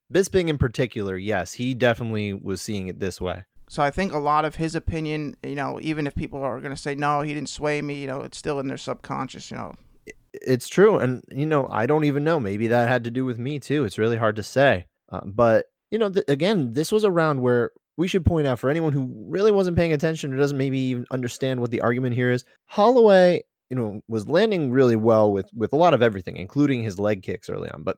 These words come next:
Speaker 1: Volkanovski, even in the first two rounds, he was still landing those leg kicks like he was in the first fight that they had back in December. And I think in round three is where it really started to pay off for him, because not only is he throwing those leg kicks, but he's also landing some good punches in this round, this third round here.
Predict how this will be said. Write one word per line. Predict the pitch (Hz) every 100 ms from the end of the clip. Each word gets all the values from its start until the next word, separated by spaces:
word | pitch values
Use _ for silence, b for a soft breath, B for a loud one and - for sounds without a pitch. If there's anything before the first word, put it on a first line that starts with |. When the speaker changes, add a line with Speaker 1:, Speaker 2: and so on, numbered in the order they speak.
| 110
Speaker 1:
Volkanovski, | 170 262 240 208 -
even | 139 165 254 254
in |
the | 196
first | 143 143 -
two | 101
rounds, | 80 78
he | 131
was | 147 139
still | - 190 151
landing | 131 120 101
those | 92 85
leg | 95 101
kicks | - 90 -
like | 95 101
he |
was | 95 92 85 - _ _
in | 110 107
the | 90
first | 160 170 -
fight | 95 87
that | 85
they | 87
had | 90 90 80 - _ -
back | 98 90
in | 80
December. | - 117 107 82 - _ -
And | 135
I | 117
think | 135 240 226
in | 185
round | 160 143
three | 151 131
is | 101
where | 110 110
it | -
really | 120 131
started | - 120 98
to | 90
pay | - 98 -
off | 104 -
for | -
him, | -
because | - 85 87
not | 147
only | 208 170 123
is | -
he | 98
throwing | - 120 147 160
those | 160 147
leg | 165
kicks, | 175 170
but | - 104
he's | 123
also | 151 127
landing | 110 107 101
some | - 95
good | 92 -
punches | 101 90 85 76
in | 71
this | 73 67 80
round, | - 64
this | -
third | - 82 78
round | 80 -
here. | - -